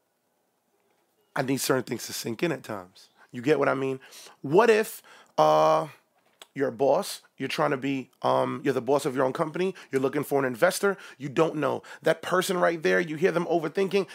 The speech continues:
"Hey, I don't like this investment, I don't know." Now all of a sudden you found out that person might have some money, and you immediately are like, "Wow, I need to make my pitch." And guess what? Your logo isn't good, your website's not done, your Instagram's looking bad, you miss your opportunity.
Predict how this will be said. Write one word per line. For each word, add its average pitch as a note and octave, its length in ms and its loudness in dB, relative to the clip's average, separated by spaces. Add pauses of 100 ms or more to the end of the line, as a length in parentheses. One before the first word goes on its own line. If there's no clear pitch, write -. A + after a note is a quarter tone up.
"Hey, F#3+ 160 4
I F#3 60 4
don't F#3+ 140 0
like F#3+ 160 2
this E3+ 140 -6
investment, F3 320 0
I - 20 2
don't F3+ 100 0
know." G3+ 120 4
Now F#3 120 4
all F#3 40 4
of E3+ 80 -2
a F3+ 40 -4
sudden F#3 200 -2
you F3+ 60 -4
found F3 180 2
out E3 80 -2
that E3+ 140 -6
person F#3 280 2
might F3+ 140 4
have E3+ 100 2
some D#3+ 140 -2
money, G#3+ 320 2 (200)
and D3+ 140 0
you F3+ 160 2
immediately G3+ 560 2
are F#3+ 60 6
like, E3 200 -2
"Wow, G#3 200 2
I F3+ 80 4
need F#3+ 140 -2
to F#3 60 0
make G3 160 2
my F#3+ 160 4
pitch." A3 360 0 (240)
And D#3 160 -2
guess F#3 200 0
what? C3 280 -2 (480)
Your C#3+ 160 0
logo E3 340 6
isn't D#3 220 0
good, E3 340 4
your C#3 120 -4
website's D#3+ 440 2
not D#3+ 220 2
done, E3 340 2
your C#3 120 0
Instagram's D#3+ 520 2
looking D#3 200 -4
bad, E3 300 2 (220)
you C3 100 -8
miss D#3 380 -2
your C#3+ 140 0
opportunity. A#2+ 680 -6